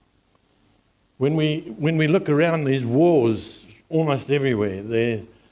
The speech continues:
terrorists, there's threats. Uh, airlines are running out of airline fuel. The place is a mess, really.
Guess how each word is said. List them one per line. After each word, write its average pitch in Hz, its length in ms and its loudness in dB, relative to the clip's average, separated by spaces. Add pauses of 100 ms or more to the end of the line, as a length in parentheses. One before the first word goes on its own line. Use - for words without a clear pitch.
(460)
terrorists, 143 760 2
there's 123 260 -2
threats. - 760 -4 (1080)
Uh, 113 340 -2
airlines 165 460 2
are 143 60 2
running 147 340 0
out 135 160 0
of 120 260 -4 (380)
airline 143 420 0
fuel. 90 400 -6 (1600)
The 117 100 -10
place 202 300 -2
is 123 120 -4
a 101 60 -4
mess, 95 420 -8
really. 95 380 -6